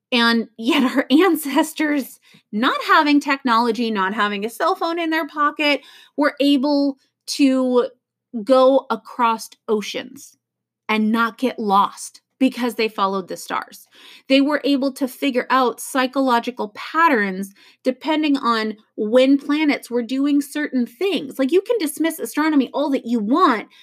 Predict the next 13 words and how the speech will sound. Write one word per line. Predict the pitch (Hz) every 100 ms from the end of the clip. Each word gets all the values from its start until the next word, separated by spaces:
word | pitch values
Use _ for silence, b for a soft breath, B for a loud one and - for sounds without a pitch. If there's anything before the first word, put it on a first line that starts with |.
| b b
but | 254 247
five | - 370 453 -
thousand | 415 415 370 285
years | 311 349 294
of | 220 -
patterns | - - 339 349 247 208 196 - _ _ _
really | 226 220 285 370 381 359 277
can't | - 285 320 302 220 240
be | 269
wrong, | 214 214 208 170 - 202 _ _ _
right? | 294 330 311 - 285
Like, | 285 254 _ _ _ _ _ _ _ _ _ -
just, | 302 415